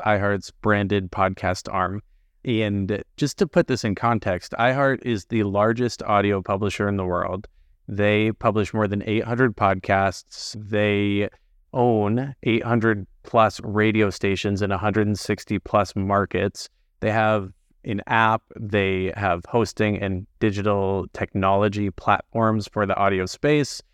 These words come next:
They run live events. Podcasts alone account for three hundred and seventy-seven million monthly downloads across thirty million unique listeners.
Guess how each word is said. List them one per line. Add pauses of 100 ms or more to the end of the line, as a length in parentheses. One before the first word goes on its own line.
(280)
They
run
live
events. (340)
Podcasts
alone
account
for
three
hundred
and
seventy-seven
million
monthly
downloads
across
thirty
million
unique
listeners.